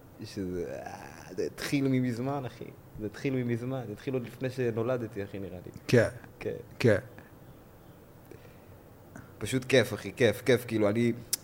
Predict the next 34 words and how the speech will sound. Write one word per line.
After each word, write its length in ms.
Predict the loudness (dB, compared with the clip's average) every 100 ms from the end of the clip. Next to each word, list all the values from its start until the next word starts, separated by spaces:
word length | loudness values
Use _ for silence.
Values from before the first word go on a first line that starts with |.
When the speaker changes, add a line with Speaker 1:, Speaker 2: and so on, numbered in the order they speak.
| -10 -20 -10
Speaker 1:
אתה 80 | 4
יודע, 120 | 8
לא 100 | 10
באתי 260 | 10 8 8
מבית 520 | 4 10 10 10 6
שהוא, 800 | 2 0 2 2 2 0 0 -2 -6
ששמעתי 560 | -6 -4 0 2 2 0
בו 120 | 0
כל 80 | 0
כך 160 | -2
הרבה 200 | -2 -4
מוזיקה. 400 | -2 -2 -4 -4
כל 160 | 0 2
המוזיקה, 400 | 2 0 0 -2
כאילו, 220 | -2 -2
הייתה 200 | -2 -2
בחוץ, 380 | -4 -4 -4 -4
כזה. 180 | -4 -4
ההורים 280 | -2 -2 -4
שלי 240 | -2 0
הם, 180 | 0 -4 -10 -18 -20 -20 -6
כאילו, 100 | 0
אתה 80 | 2
מבין, 280 | 4 2 2
אני 140 | 0
שומע 280 | 2 4 4
מוזיקה 460 | 4 0 2 4
אתיופית, 720 | 4 4 6 6 2 0 0 0
וההורים 300 | 0 0 -2
שלי, 220 | -6 -6
אתה 120 | -2
יודע, 500 | 0 2 4 4 2 -4 -12 -20 -20 -20 -20 -16 -4
אה, 60 | -2 0 0 0 -2 -4 -10 -16 -14 -14
שאתה, 220 | -8 -4